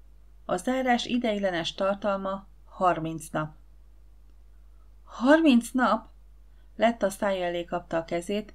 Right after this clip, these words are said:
tekintete rémülten szegeződött az ablakon át a házra. „Addig elfogy az oxigénünk.”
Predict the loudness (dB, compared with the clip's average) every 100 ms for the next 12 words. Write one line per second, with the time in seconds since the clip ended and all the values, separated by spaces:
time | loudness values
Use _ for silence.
0 | -20 -20 -4 -2 -2 -4 -2 -2 -2 -2
1 | -2 -4 -6 -6 -8 -6 -6 -4 -4 -6
2 | -6 -6 -8 -4 -4 -2 -2 -2 -4 -6
3 | -6 -6 -8 -6 -8 -8 -12 -20 -20 -20
4 | -20 -20 -20 -14 -2 0 0 2 2 2
5 | -2 -4 -4 -6 -6 -8 -6 -6 -6 -10
6 | -14